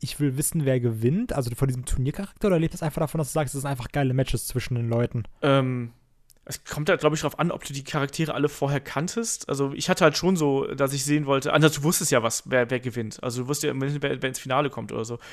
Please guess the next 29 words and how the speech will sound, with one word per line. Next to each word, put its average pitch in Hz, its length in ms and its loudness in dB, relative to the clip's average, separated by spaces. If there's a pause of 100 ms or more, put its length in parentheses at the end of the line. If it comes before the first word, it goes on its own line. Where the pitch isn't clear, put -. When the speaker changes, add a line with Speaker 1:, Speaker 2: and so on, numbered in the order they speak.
(240)
Speaker 2:
Also, 131 220 4 (260)
ich, - 240 -4
ich 160 100 -4
fand, 214 140 8
das 185 140 2
war 156 60 6
einfach 147 220 4
geiles 131 300 4
Wrestling 127 320 0
und 113 60 -6
mich 117 120 -6
haben 127 120 -2
da 123 80 6
einfach 120 240 4
manche, 127 240 -4
und 151 60 -6
ich - 120 -8 (140)
war 139 160 10
halt 143 180 4
gespannt, 147 380 0
wie 143 60 -8
manche 135 260 0
Leute 131 260 0
eben 131 160 -6
in 131 80 -8
dieser 131 320 0
Umgebung 139 380 -2
funktionieren. 113 580 -8 (460)
Ähm, 117 320 -6